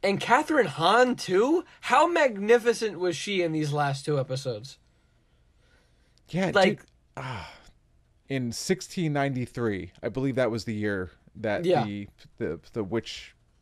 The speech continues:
Speaker 2: thing is happening. Um, the coven, the coven attack on, on Agatha Harkness. That does not go well for the coven.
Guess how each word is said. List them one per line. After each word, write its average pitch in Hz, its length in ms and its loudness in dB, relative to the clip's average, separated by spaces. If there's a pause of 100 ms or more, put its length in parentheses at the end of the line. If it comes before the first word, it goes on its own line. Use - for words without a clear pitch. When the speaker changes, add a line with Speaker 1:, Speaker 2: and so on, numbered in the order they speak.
(240)
Speaker 2:
thing 101 220 -4
is - 260 -10 (400)
happening. 92 480 -4 (720)
Um, 95 500 -2 (160)
the 117 80 -2
coven, 104 500 -2
the 143 80 0
coven 147 340 4
attack 110 540 -4
on, 98 420 -6 (760)
on 117 160 -2
Agatha 107 340 2
Harkness. 104 400 -4
That 147 160 -2
does 156 160 2
not 139 220 0
go 117 120 2
well 104 220 0
for 113 140 -8
the 98 80 -10
coven. 95 440 -6